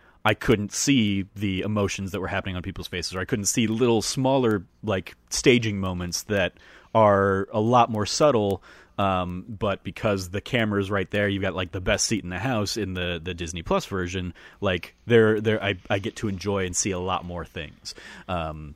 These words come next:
than, uh, than I did, you know, either through a, you know, alleged bootleg copy or through my own experience of seeing it live, just because, hey, yeah, I wasn't, I didn't pay the thousand dollars to sit front row or whatever. <laughs> So,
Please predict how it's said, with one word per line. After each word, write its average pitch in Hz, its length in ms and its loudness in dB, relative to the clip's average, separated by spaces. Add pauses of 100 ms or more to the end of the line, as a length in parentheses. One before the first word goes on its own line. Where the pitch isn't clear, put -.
than, 78 260 -10
uh, 76 220 -12
than 82 140 -12
I 76 80 -10
did, 78 320 -10 (160)
you 85 80 -10
know, 71 240 -12 (480)
either 92 400 -2
through 98 340 -4
a, 87 260 -4 (220)
you 95 80 -8
know, 82 180 -4
alleged 92 400 -2
bootleg 123 500 2
copy 104 340 0
or 107 260 2
through 98 240 -8
my 98 220 -4
own 101 180 -8
experience 90 480 -4
of 85 80 -12
seeing 87 200 -8
it 76 80 -12
live, 85 280 -2
just 82 220 -12
because, 82 500 -6 (240)
hey, 151 200 8
yeah, 95 200 2
I 85 60 -4
wasn't, 95 320 -2 (400)
I 101 80 2
didn't 101 240 0
pay 120 200 4
the 101 160 0
thousand 101 480 0
dollars 92 380 -2
to - 100 -8
sit - 200 2
front 101 240 -6
row 127 240 2
or 90 120 -2
whatever. 90 360 -2
<laughs> - 100 -10
So, 87 320 -4